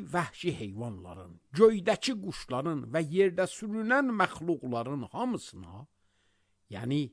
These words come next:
nəfəsi olan bütün canlılara yemək üçün bütün yaşıl otları verirəm."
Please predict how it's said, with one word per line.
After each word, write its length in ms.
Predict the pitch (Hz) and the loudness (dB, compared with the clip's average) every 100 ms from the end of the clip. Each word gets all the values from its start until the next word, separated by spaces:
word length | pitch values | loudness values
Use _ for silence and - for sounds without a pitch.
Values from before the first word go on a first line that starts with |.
| _ _ _ _ | _ _ _ _
nəfəsi 520 | 123 165 - 185 - 190 | 0 2 4 0 0 2
olan 500 | 185 190 220 190 131 143 | 4 6 6 6 2 -4
bütün 440 | - - 294 233 | -2 6 6 6
canlılara 920 | 110 123 98 95 95 92 92 123 131 _ _ _ _ _ _ _ 120 | 2 -2 -4 -8 -12 -12 -8 -6 -8 _ _ _ _ _ _ _ -2
yemək 500 | 139 139 196 196 110 | 0 2 2 2 -2
üçün 500 | - - 107 98 87 _ - | -10 -10 -8 -8 -12 _ -8
bütün 420 | 147 - 269 226 | -6 2 4 4
yaşıl 440 | 208 127 120 220 226 | 2 0 0 -2 -2
otları 500 | - - 98 - 82 | -4 -6 -12 -12 -18
verirəm." 240 | - - | -20 -20